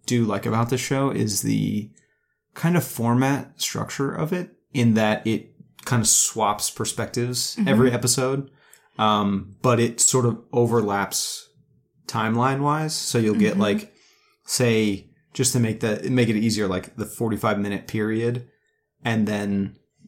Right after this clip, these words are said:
Speaker 1: the next episode switches perfect, perspectives and then starts kinda, like, at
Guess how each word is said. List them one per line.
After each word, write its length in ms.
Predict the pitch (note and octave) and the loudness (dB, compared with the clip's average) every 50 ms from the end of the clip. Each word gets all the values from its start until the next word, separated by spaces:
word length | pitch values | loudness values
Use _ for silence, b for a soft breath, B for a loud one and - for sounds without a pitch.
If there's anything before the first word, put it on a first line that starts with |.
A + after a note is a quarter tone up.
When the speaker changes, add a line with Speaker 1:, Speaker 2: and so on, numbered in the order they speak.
| _ - | _ -14
Speaker 1:
the 260 | G#2+ F#2+ A2 G#2+ G2+ | -10 -4 -2 0 0
next 440 | G2+ G2 G2+ G#2 G#2 G#2+ - - - - | 2 2 2 2 2 2 0 -2 -2 -2
episode 600 | A#2 - - A2+ - B2 A2 G#2+ G#2+ G#2+ - - - - | -4 -2 -2 0 0 0 2 0 0 0 -4 -8 -8 -2
switches 420 | - - - B2 A#2 - - - | -2 0 2 2 2 2 0 -4
perfect, 580 | - - - - - A#2 G#2+ - - - - - | -6 -8 -8 -4 -2 -2 -2 -4 -8 -18 -18 -6
perspectives 720 | - A#2+ A2 A2 G#2 - - B2+ A#2 A#2 - A#2+ G2+ A2 | -4 -2 -2 -2 -4 -4 -2 -2 -2 0 0 -2 -2 -2
and 100 | G#2+ G2 | -4 -4
then 100 | F#2+ F#2+ | -4 -2
starts 380 | - - - G2+ F#2+ F#2 - | -2 -2 -2 -4 -6 -6 -8
kinda, 220 | - - G#2 G2+ G2 | -8 -8 -8 -6 -4
like, 240 | G2+ G2 F#2+ - - - | -6 -6 -8 -8 -10 -8
at 320 | G2 - G2 - - _ | -6 -6 -6 -8 -10 _